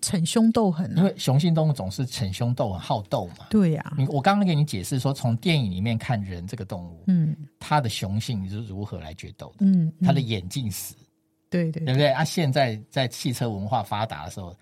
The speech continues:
Speaker 2: 美国就演，发展成这种决斗，叫做
Speaker 1: 嗯。
Speaker 2: 胆小鬼测试。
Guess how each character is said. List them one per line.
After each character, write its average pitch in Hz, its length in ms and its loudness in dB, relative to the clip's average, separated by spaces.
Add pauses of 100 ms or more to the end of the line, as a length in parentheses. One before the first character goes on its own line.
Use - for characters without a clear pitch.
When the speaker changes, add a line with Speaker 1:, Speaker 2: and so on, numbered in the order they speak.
Speaker 2:
美 95 180 -4
国 98 140 -6
就 110 220 -4 (320)
演， 92 200 -6 (220)
发 120 260 0
展 78 200 -12
成 90 180 -14
这 98 120 -10
种 - 180 -18
决 90 180 -16
斗， 95 280 -14
叫 104 120 -12
做 95 180 -14
Speaker 1:
嗯。 165 640 2
Speaker 2:
胆 107 140 0
小 104 140 -4
鬼 - 120 -12
测 - 200 -14
试。 - 220 -20